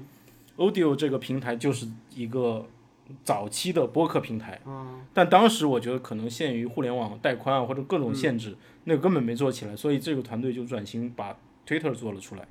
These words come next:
Speaker 2: 嗯。
Speaker 1: 所以这个播客平台在国外呢，呃，跟在国内我觉得它文化完全是不一样的。
Speaker 2: 完全不一样。
Speaker 1: 国外的那个文化可能是你
Speaker 2: 它主要是靠订阅，还是靠订阅。
Speaker 1: 靠订阅，就是你，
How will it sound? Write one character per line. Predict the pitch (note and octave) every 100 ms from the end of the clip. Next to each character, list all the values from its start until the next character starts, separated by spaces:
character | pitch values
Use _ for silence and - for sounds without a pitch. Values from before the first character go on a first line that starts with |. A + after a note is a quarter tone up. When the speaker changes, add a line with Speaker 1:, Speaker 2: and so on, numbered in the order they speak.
| -
Speaker 2:
嗯。 | B2+ B2+ B2 C3 - _ _ _ _ _ - - _ -
Speaker 1:
所 | E3+
以 | G3
这 | - G3+
个 | D3+ B2 A#2 - -
播 | G#3+
客 | A3 G3
平 | D3
台 | D3 C3
在 | - D3+
国 | C#3 A2+
外 | C#3 E3
呢， | B2+ G#2+ G2+ - - - -
呃， | - A#2 A2+ G#2+ A2 - -
跟 | F3+ F#3 -
在 | - F#3
国 | C3+
内 | F3
我 | C#3
觉 | A#2
得 | B2+
它 | D3 D#3+
文 | C#3 D3
化 | E3+
完 | A#2+ E3+
全 | D3
是 |
不 | A#2
一 | A#2
样 | A2+ G#2
的。 | - - - - -
Speaker 2:
完 |
全 |
不 |
一 | B2+
样。 |
Speaker 1:
国 | D3+
外 | G#3 G#3
的 | D3+ C3
那 | C3
个 | C#3+
文 | B2+ B2+
化 | C#3+
可 | B2+ A#2+
能 | A2 A#2
是 | C#3+ B2
你 |
Speaker 2:
它 | A#2+
主 | G#2+
要 | C#3
是 | D#3
靠 | F3 D#3
订 | D3+ D3
阅， | C3+ A2+
还 | B2
是 | C3 F3+
靠 | D#3+
订 | C#3
阅。 |
Speaker 1:
靠 | F3 F3
订 | E3
阅， | E3+ C3 -
就 | D#3+
是 | D#3 D3
你， | C3 A#2 A2 A2+